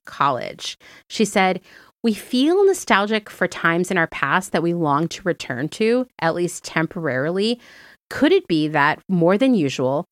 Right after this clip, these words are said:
we feel ourselves pulled backward to a time of our lives when things felt simpler, more connected, and less divided?" This was in two thousand eighteen, my friends. You don't even know how nostalgic we're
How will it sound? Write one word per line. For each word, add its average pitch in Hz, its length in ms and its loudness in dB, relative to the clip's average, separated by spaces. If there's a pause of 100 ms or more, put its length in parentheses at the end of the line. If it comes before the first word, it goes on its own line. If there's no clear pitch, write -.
(280)
we 202 100 2
feel 214 360 2
ourselves 233 540 2
pulled 190 260 -4 (100)
backward 165 680 0
to - 160 -4
a 202 60 0
time 170 340 -2
of 214 80 0
our 254 140 2
lives 156 400 0 (260)
when 185 120 -2
things 170 280 0
felt - 260 -2
simpler, 226 680 0 (320)
more 175 180 2
connected, 165 680 0
and 170 120 -2
less 139 220 -2
divided?" 123 540 -4 (400)
This - 540 2 (420)
was 262 120 4
in 277 120 6
two 285 280 4
thousand 240 380 2
eighteen, 208 440 0
my 160 100 0
friends. - 680 -2 (500)
You 269 140 4
don't 349 240 6
even 339 300 4
know 359 240 6
how 330 200 4
nostalgic 262 580 2
we're 277 80 6